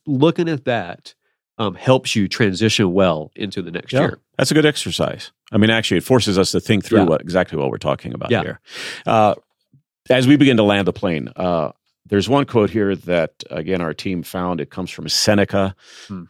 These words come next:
Speaker 2: a mystic of the past. Um, but I, and, and, and it's, I love how he puts it, and it's got a great twist, but he says, "Every new beginning comes from some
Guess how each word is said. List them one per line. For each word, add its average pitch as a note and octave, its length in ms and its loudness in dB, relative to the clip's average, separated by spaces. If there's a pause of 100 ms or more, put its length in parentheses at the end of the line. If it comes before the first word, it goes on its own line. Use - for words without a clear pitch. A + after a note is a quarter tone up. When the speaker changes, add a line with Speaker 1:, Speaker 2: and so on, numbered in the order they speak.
Speaker 2:
a D#2 100 -2
mystic F#2 360 -2
of F2+ 100 -8
the E2+ 80 -4
past. - 640 -2
Um, D2+ 480 -2 (420)
but G2 100 0
I, G2+ 100 2 (360)
and, A2 220 0
and, G#2+ 200 -2 (180)
and G2+ 220 -2
it's, G#2 180 0
I - 80 0
love G#2+ 200 4
how G#2 120 2
he F2 80 0
puts - 280 0
it, D#2 200 -4 (240)
and E2+ 400 -4 (120)
it's F2 140 -6
got G2 160 0
a - 20 -2
great E2 260 -2
twist, F#2+ 340 0
but F2 80 0
he E2+ 80 0
says, E2+ 340 -2
"Every B2 300 4
new A#2+ 140 6
beginning F#2+ 600 2 (640)
comes A2 320 2
from G2 280 0
some A#2 480 2